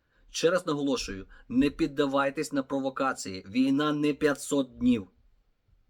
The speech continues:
Майте повагу до тих, хто вже віддав своє життя. Я не кажу до тих, хто ще живі і ще воюють. Але, ну, мене, чесно кажучи, це ви-, просто вибішує.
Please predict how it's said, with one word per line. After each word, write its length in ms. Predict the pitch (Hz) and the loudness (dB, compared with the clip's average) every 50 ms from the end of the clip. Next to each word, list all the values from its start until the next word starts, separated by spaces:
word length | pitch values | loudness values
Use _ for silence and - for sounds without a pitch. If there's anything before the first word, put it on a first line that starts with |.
| _ _ _ _ _ _ | _ _ _ _ _ _
Майте 280 | - 135 151 139 - 135 | -4 -2 -2 -2 -4 -8
повагу 360 | - - 123 135 131 113 104 | -10 -8 -6 -6 -6 -6 -6
до 120 | 95 98 | -10 -14
тих, 180 | 95 - 123 - | -14 -14 -16 -16
хто 120 | - - | -16 -16
вже 180 | 101 95 101 98 | -14 -14 -12 -14
віддав 300 | 98 104 101 117 113 101 | -14 -12 -8 -8 -8 -8
своє 260 | - - 101 98 98 | -8 -12 -14 -12 -12
життя. 380 | 95 95 98 92 - 92 87 - _ | -12 -14 -14 -14 -14 -16 -16 -16 _
Я 140 | 214 254 202 | -14 -10 -8
не 100 | 139 131 | -8 -6
кажу 260 | - 143 135 117 110 | -4 -4 -6 -6 -8
до 120 | 101 107 | -12 -16
тих, 180 | 104 - 117 113 | -14 -12 -12 -12
хто 120 | - - | -12 -12
ще 180 | 107 - - 113 | -12 -10 -8 -8
живі 280 | 104 104 110 110 127 123 | -8 -10 -10 -10 -10 -8
і 100 | 107 95 | -8 -8
ще 180 | - - 113 | -8 -8 -10
воюють. 520 | 104 104 104 104 113 107 95 90 90 - _ _ _ _ - - _ _ | -12 -12 -14 -14 -12 -12 -12 -14 -14 -18 _ _ _ _ -20 -20 _ _
Але, 360 | 117 110 113 123 117 107 - - - - - _ _ _ _ _ _ _ - | -6 -4 -4 -2 -4 -4 -8 -12 -20 -20 -20 _ _ _ _ _ _ _ -8
ну, 160 | 123 123 214 | -6 -6 -4
мене, 300 | 202 208 240 269 285 262 | -4 -2 0 0 0 0
чесно 260 | - - 131 - 120 | 0 -4 -8 -8 -8
кажучи, 300 | - 131 120 - - 110 | -8 -6 -6 -8 -10 -12
це 380 | - - 120 113 107 101 98 95 | -12 -10 -10 -8 -8 -8 -10 -10
ви-, 360 | 92 87 90 92 95 104 147 | -12 -16 -18 -16 -14 -14 -12
просто 320 | - - 277 - - 233 | -6 -6 -6 -4 -4 -6
вибішує. 760 | 220 202 262 262 214 240 247 220 - - - 92 90 85 - | -2 0 0 0 2 0 0 0 -2 -6 -10 -14 -18 -20 -20